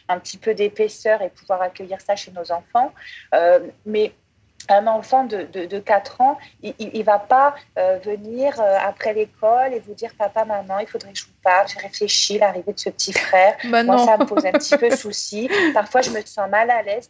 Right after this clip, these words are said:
Speaker 1: Non, il va vous dire, « Renvoyez, mettez-le à la poubelle. » Parce qu'il a quatre ans. Et, et, et c'est important de se rappeler ça. Euh,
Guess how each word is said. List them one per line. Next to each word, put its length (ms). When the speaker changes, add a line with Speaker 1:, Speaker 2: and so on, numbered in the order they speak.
Speaker 1:
Non, 100
il 60
va 180
vous 60
dire, « 220
Renvoyez, 460
mettez-le 340
à 60
la 80
poubelle. » 320
Parce 280
qu'il 200
a 80
quatre 340
ans. 160
Et, 200
et, 80
et 100
c'est 180
important 440
de 40
se 120
rappeler 320
ça. 220
Euh, 400